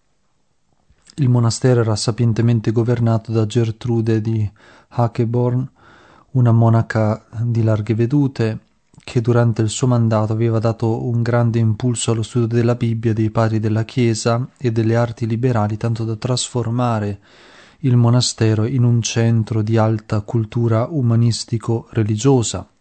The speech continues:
Questa Gertrude di Hakeborn era solita dire: "Le monache devono conoscere quello che credono". E in questo monastero Brigida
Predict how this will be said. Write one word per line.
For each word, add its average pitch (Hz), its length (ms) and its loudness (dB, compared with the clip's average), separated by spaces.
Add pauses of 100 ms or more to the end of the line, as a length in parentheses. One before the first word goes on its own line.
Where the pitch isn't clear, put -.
(1400)
Questa 113 420 0
Gertrude 117 520 -2
di 110 180 0
Hakeborn 131 1000 0
era 110 220 -2
solita 113 400 0
dire: 127 480 0
"Le 127 240 2
monache 107 720 2
devono 110 520 0
conoscere 101 840 -2
quello 98 580 -2
che 107 200 -6
credono". 104 640 0 (1120)
E 165 100 -2
in 160 280 0
questo 143 280 0
monastero 113 760 0
Brigida 110 720 -2